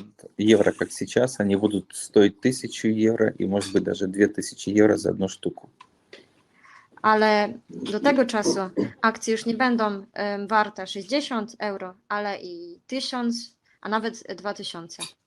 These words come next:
Speaker 2: euro.
Speaker 1: Поэтому всегда решение надо принимать заранее,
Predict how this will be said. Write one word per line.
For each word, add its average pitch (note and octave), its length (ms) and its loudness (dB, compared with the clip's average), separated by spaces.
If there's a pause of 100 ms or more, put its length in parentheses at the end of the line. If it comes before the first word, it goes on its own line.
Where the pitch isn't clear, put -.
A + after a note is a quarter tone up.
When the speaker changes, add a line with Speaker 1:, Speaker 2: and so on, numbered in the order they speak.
(320)
Speaker 2:
euro. F3+ 260 -14 (1500)
Speaker 1:
Поэтому B2 460 6
всегда A2+ 400 4
решение A#2+ 540 4
надо G#2 260 4
принимать G2+ 520 2
заранее, A#2+ 600 0